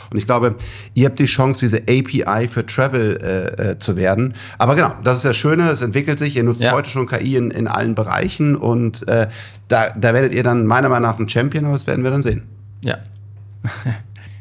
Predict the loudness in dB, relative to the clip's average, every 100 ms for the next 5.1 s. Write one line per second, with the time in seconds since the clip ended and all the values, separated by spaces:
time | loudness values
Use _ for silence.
0 | -4 0 0 0 -2 2 2 2 -2 -16
1 | -20 -20 -20 -20 -20 -20 -20 0 4 4
2 | 4 0 -2 -2 -4 -4 -6 -4 -6 -8
3 | -16 -20 -20 _ _ -20 -20 -20 _ _
4 | 0 2 2 0 0 2 4 2 0 -2